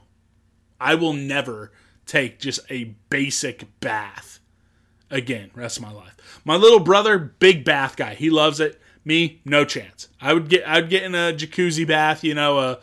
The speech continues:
indoor hot tub or whatever, but a bath for the purpose of, uh, relaxation or actually bathing, never. I will never. Just a basic bath, no.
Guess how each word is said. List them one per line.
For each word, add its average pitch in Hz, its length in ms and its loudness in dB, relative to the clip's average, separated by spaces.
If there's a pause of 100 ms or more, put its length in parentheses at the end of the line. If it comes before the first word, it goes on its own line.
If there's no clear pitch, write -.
(340)
indoor 165 400 4
hot 147 340 -2
tub 151 360 2
or 147 200 0
whatever, 143 680 -2 (300)
but 160 180 2
a 151 320 -2 (180)
bath 170 680 2
for 180 140 -2
the 160 100 0
purpose 170 580 0
of, 139 440 0 (420)
uh, 123 80 -14 (360)
relaxation 190 880 0
or 165 400 2
actually 160 540 0
bathing, 165 880 -2
never. 123 340 -4 (200)
I 135 160 -2
will 139 260 -6
never. 131 520 -12
Just 147 200 -10
a 139 40 -8
basic 147 460 -4
bath, 151 340 -2
no. 127 200 -16